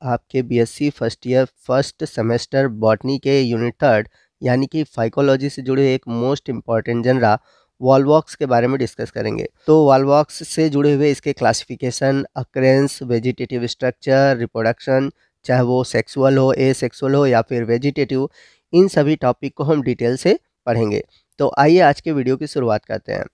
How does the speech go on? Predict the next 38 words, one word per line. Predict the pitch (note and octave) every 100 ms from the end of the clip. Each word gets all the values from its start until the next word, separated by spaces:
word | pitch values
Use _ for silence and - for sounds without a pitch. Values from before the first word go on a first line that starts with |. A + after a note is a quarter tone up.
| _ -
तो | D3+ D3
आइए | - E3
सबसे | F3+ E3+ F#3
पहले | F3 F3
हम | F3
इसका | E3 E3+
क्लासिफिकेशन | - C3+ - C3 - - D3+
देखते | D3+ - D3+
हैं। | D#3
तो | D#3+
इसका | A#2+ - B2+
डिवीजन | A#2 B2 A#2+ C3+
है | C#3+ C#3
Thallophyta। | - A2+ A#2+ C#3 C3 D3+ D#3+ - _ _
तो | C3
जैसा | B2 C3+ D#3+
कि | C#3+
हम | D#3+
सभी | D#3 C#3+
जानते | C#3+ C#3 D3+
हैं |
कि | C#3+
Thallophyta | D#3 - B2 C#3 C3+ C3 C#3 C3+
के |
अंतर्गत | C3 B2+ B2+ C3 - -
पाए | A#2
जाने | A#2+ B2+ B2+
वाले | B2+ B2+
जितने | B2 - C#3 C#3+
भी | C3+ D#3+ E3 -
प्लांट्स | A#2+ A#2 A#2+ C#3+
हैं, | C3 D3+ _ _ -
उनमें | C3 C3 C#3+ D3 D3 -
true | C#3+ D3+ C#3
stem, | - C3 C3 C#3 B2
root | B2 C3+ -
and | B2+ B2+ A#2+
leaf | C#3 C#3